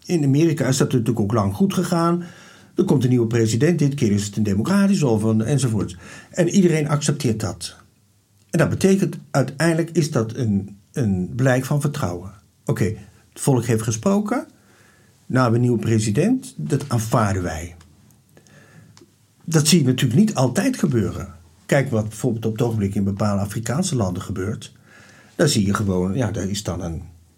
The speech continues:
meerderheid, een, een, een winnaar.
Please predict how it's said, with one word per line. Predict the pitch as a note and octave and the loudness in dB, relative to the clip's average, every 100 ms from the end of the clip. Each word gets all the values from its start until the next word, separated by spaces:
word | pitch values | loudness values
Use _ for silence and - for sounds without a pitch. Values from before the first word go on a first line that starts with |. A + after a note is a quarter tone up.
| _ | _
meerderheid, | - G#2 F2 F2+ A2 A#2+ C#3+ - - - _ _ - | -8 -4 -2 -2 -2 -2 -4 -6 -14 -18 _ _ -10
een, | - F2+ F2 | -8 -6 -6
een, | F#2 F2 F2+ | -6 -6 -6
een | F2+ | -4
winnaar. | F#2+ G2+ B2+ F3+ D4 | 0 2 2 0 -2